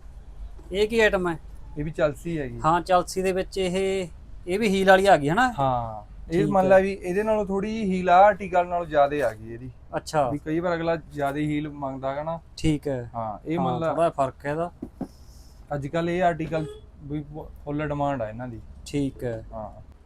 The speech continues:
Speaker 1: ਤੇ ਇੱਕ ਯਾਰ ਉਹ ਇਹਨਾਂ 'ਚ ਬੁੱਢ ਸੋਲ, ਬੁੱਢ ਸੋਲ ਬਾਹਲੀ ਹੁੰਦੀ ਹੈ, ਉਹ ਆ, ਉਹੀ ਚੀਜ਼ ਹੈ ਇਹ?
Speaker 2: ਨਹੀਂ, ਨਹੀਂ, ਉਹ ਆ, ਉਹੀ ਹੈਗੀ ਆਪਣੇ ਕੋਲੇ। ਉਹ
Speaker 1: ਅੱਛਾ।
Speaker 2: ਹੋਰ ਹੈਗੀ।
Speaker 1: ਉਹ ਦਿਖਾ ਨਾ ਫਿਰ।
Speaker 2: ਉਹ ਆਰਟੀਕਲ ਆ ਹੈਗਾ।
Speaker 1: ਅੱਛਾ, ਇਹ ਆ ਗਿਆ ਉਹ।
Speaker 2: ਹਾਂ।
Speaker 1: ਅੱਛਾ, ਇਹ ਕਰਦੀ ਆ ਠੱਕ ਠੱਕ।
Speaker 2: ਹਾਂ।
Speaker 1: ਗੱਲ ਪੱਕੀ ਆ ਬਈ,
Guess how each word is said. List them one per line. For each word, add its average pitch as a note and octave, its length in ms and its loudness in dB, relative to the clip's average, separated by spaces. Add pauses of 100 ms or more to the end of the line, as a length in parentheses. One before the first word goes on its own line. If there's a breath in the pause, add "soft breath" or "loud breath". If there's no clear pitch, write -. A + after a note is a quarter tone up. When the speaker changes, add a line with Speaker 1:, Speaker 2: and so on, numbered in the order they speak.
Speaker 1:
ਤੇ C4 80 2
ਇੱਕ B3+ 120 -2
ਯਾਰ C#4 200 10
ਉਹ C4 320 10
ਇਹਨਾਂ C#4+ 200 4
'ਚ C#4+ 80 2
ਬੁੱਢ G#3 520 0
ਸੋਲ, C#4 240 6
ਬੁੱਢ A#3+ 200 0
ਸੋਲ C4+ 200 6
ਬਾਹਲੀ G#3 280 8
ਹੁੰਦੀ G3+ 320 2
ਹੈ, A3 180 6
ਉਹ A3 200 2
ਆ, G#3 100 12
ਉਹੀ A3+ 260 6
ਚੀਜ਼ D4+ 220 2
ਹੈ C#4 120 8
ਇਹ? A#3+ 120 0 (140)
Speaker 2:
ਨਹੀਂ, D#3+ 180 -4
ਨਹੀਂ, F3+ 140 2
ਉਹ F#3 180 4
ਆ, F#3+ 60 4
ਉਹੀ F3 280 0
ਹੈਗੀ F3+ 180 -4
ਆਪਣੇ D#3 320 -6
ਕੋਲੇ। B2+ 340 -6
ਉਹ - 60 0
Speaker 1:
ਅੱਛਾ। F#3 340 6
Speaker 2:
ਹੋਰ C#3+ 180 2
ਹੈਗੀ। A#2 300 -2
Speaker 1:
ਉਹ A3 160 0
ਦਿਖਾ B3 200 10
ਨਾ C4+ 140 6
ਫਿਰ। A3+ 120 2
Speaker 2:
ਉਹ F#3+ 60 6
ਆਰਟੀਕਲ D#3+ 420 4
ਆ D#3 180 4
ਹੈਗਾ। G#2+ 240 -8 (320)
Speaker 1:
ਅੱਛਾ, F#3 180 -8
ਇਹ A3 260 4
ਆ E3+ 140 10
ਗਿਆ E3+ 160 6
ਉਹ। D3 140 -2
Speaker 2:
ਹਾਂ। A2+ 420 -2 (560)
Speaker 1:
ਅੱਛਾ, F#3 220 2
ਇਹ A#3 200 6
ਕਰਦੀ F3 240 10
ਆ G#3 60 2
ਠੱਕ G3+ 240 6
ਠੱਕ। F3 300 4
Speaker 2:
ਹਾਂ। A2 460 -2 (800)
Speaker 1:
ਗੱਲ D3+ 180 2
ਪੱਕੀ E3+ 360 -2
ਆ F#3+ 80 4
ਬਈ, F3+ 200 0